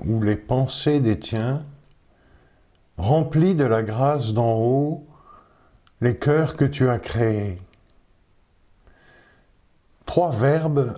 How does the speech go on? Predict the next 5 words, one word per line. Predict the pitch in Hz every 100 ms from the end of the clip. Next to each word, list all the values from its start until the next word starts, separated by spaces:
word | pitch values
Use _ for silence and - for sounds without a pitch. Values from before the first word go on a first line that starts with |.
| -
à | 127
l'impératif. | 123 120 - 120 113 113 110 90 - - - - _ _ _ _ _ _ _ _ _ - - _ 95
Viens, | 95 113 131 139 170 196 - - _ - - - -
visite, | 87 120 135 123 156 151 - 151 - - _ - - - -
emplis. | 135 143 147 120 104 98